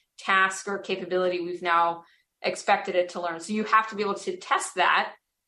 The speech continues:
in order to redeploy it. And right now, the way we do that is, you know, that would go bring all, go all the way back to the beginning of the test cycle and, and then back out. But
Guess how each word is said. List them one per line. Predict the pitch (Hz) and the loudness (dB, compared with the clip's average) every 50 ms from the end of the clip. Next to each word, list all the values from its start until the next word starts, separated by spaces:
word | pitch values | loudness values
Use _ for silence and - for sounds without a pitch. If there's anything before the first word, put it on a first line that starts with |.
| _ - | _ -6
in | - 208 | -4 -2
order | 214 214 220 214 220 | 0 2 4 4 4
to | 214 220 | 4 2
redeploy | 214 220 226 220 220 - - 392 403 240 | 2 2 0 0 -2 -2 0 2 4 4
it. | 175 - - - - _ _ _ _ _ - | 4 2 -2 -4 -10 _ _ _ _ _ -6
And | 202 214 214 | -4 0 2
right | 233 240 226 214 | 2 2 2 2
now, | 240 262 277 277 254 | 2 4 6 6 4
the | 233 214 | 4 2
way | 208 208 202 | -2 -2 -2
we | 196 190 180 | -2 -2 -2
do | 190 190 185 | 0 0 2
that | 190 196 190 185 - | 4 4 2 2 -2
is, | 190 185 180 180 - - - - | -6 -6 -6 -8 -10 -12 -10 -6
you | 214 202 | -2 0
know, | 196 190 190 | 2 2 4
that | 190 220 208 208 | 6 4 4 4
would | 214 202 | 2 0
go | 208 202 196 196 196 | 2 2 2 2 0
bring | 196 196 202 196 190 | 0 0 0 0 0
all, | - - 185 190 190 190 180 - - - 190 | 0 2 4 4 4 2 -2 -6 -12 -12 -6
go | 208 208 202 | -4 0 4
all | 185 190 202 202 208 208 208 | 6 8 8 8 8 6 4
the | 208 | 2
way | 196 190 185 | 0 0 0
back | 185 185 180 180 180 - - - - | 0 0 0 -2 -4 -8 -14 -20 -18
to | - 214 | -14 -12
the | 180 180 | -10 -6
beginning | 180 202 196 196 202 196 190 190 | -4 -2 0 0 0 0 0 -2
of | 180 180 | -4 -4
the | 180 180 | -8 -6
test | - - 240 240 - - | 0 0 0 0 2 2
cycle | 247 226 220 220 - 220 220 208 196 | 2 2 2 2 0 2 2 2 2
and, | 190 180 185 180 | 0 -2 -4 -6
and | - 180 185 | -6 -4 -2
then | 185 180 180 175 | -2 0 0 0
back | 175 170 175 - | 0 0 0 4
out. | 214 208 185 - - | 4 4 4 4 2
But | 196 190 - | -2 -4 -4